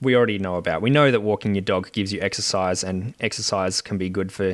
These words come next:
your physical health and also your mental health. But there's also some other interesting ways that pets can have positive effects on our state of mind. Now,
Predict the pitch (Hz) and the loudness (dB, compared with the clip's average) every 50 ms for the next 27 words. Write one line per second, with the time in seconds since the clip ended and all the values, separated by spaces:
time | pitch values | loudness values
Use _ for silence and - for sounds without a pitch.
0 | - - 98 95 - - 104 117 107 - 101 - 95 90 95 - - - _ _ | -2 -4 -6 -4 -4 -4 -4 -4 -4 -6 -4 -2 0 -2 -2 -2 -6 -16 _ _
1 | _ _ _ _ _ _ _ _ _ _ - 113 101 98 98 101 - - _ _ | _ _ _ _ _ _ _ _ _ _ -4 -2 0 0 0 -2 -2 -6 _ _
2 | _ - 139 139 - 127 104 98 107 117 113 98 87 85 90 131 - - _ _ | _ 0 0 0 0 -2 -2 0 -2 -2 -2 -4 -4 -2 -2 -2 -4 -6 _ _
3 | _ _ _ _ _ _ _ - 139 139 - - _ _ - _ - 151 147 - | _ _ _ _ _ _ _ 2 2 2 0 -2 _ _ -4 _ 2 2 2 2
4 | 185 208 - - 302 - - 247 - - 110 113 127 147 151 147 123 - - _ | 0 0 2 2 0 2 2 0 0 2 2 2 4 6 6 4 4 0 -2 _
5 | 139 156 170 - 196 180 - 196 170 143 113 104 92 95 98 104 - - - - | 2 2 2 2 -2 0 2 2 2 4 4 4 4 2 2 2 0 -4 -2 0
6 | 101 95 92 - _ _ - - - 107 - - - - - - - _ _ - | 2 2 2 -2 _ _ -12 -4 -2 -2 -2 -2 -4 -6 -6 -6 -8 _ _ -4
7 | 143 123 117 - 98 87 92 98 120 160 _ _ _ - - 127 117 123 131 143 | -2 -2 -2 -2 0 0 0 -2 -2 -8 _ _ _ -2 2 4 4 4 4 2
8 | 156 160 151 151 147 - _ _ - 143 - - - 87 90 - - - - - | 2 2 2 0 -4 -12 _ _ -6 -6 -6 -2 -4 -4 -4 -4 -4 -10 -8 -6
9 | - 98 95 95 98 - - - 90 78 73 87 127 143 165 175 143 76 - - | -4 -4 -2 -2 -2 -2 -2 -2 -2 -4 -2 -4 -2 0 2 2 0 0 -4 -12
10 | - _ _ _ _ _ _ _ _ _ _ _ _ _ _ _ _ _ - _ | -20 _ _ _ _ _ _ _ _ _ _ _ _ _ _ _ _ _ -20 _
11 | _ _ - 143 143 147 147 139 139 143 | _ _ -2 0 2 2 2 2 0 -2